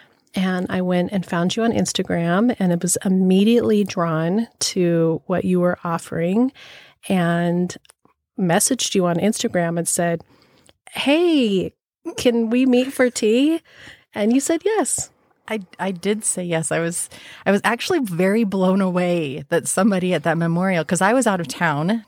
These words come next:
Speaker 2: I was on a birthday girls' trip celebration for myself. And, um, so I missed that memorial, and I was blown away that somebody that was at the memorial had,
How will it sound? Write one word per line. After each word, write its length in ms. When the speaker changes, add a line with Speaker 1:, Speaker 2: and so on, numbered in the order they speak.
Speaker 2:
I 140
was 140
on 160
a 60
birthday 640
girls' 400
trip 220
celebration 600
for 140
myself. 500
And, 380
um, 600
so 180
I 80
missed 340
that 160
memorial, 640
and 320
I 80
was 140
blown 320
away 340
that 160
somebody 320
that 80
was 160
at 160
the 80
memorial 680
had, 600